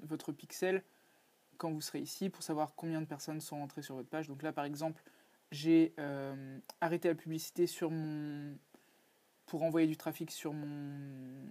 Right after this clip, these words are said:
site. Donc j'ai eu une, une baisse ici. On peut voir que c'est remonté tout de suite après quand j'ai changé ma publicité.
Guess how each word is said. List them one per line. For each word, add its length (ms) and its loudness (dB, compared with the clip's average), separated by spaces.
site. 440 -2
Donc 280 0
j'ai 140 4
eu 140 6
une, 460 0
une 120 -2
baisse 260 0
ici. 200 -14
On 100 -8
peut 100 -8
voir 200 2
que 60 -12
c'est 120 0
remonté 340 -4
tout 100 -8
de 60 -12
suite 180 -6
après 340 0
quand 160 -4
j'ai 100 -4
changé 340 -2
ma 140 -2
publicité. 480 -10